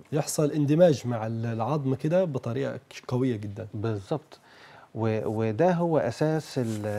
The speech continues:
Speaker 2: أساس ال-، الزرع. لكن في بعض الحالات، في بعض الحالات إحنا بنضطر إن إحنا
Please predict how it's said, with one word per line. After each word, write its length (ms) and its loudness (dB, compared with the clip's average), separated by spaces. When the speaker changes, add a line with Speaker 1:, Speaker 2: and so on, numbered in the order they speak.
Speaker 2:
أساس 360 -4
ال-، 220 -6
الزرع. 640 -2
لكن 540 2
في 200 -4
بعض 400 0
الحالات، 560 -2
في 220 -12
بعض 240 -2
الحالات 460 -4
إحنا 480 -6
بنضطر 680 -6
إن 120 -4
إحنا 360 -4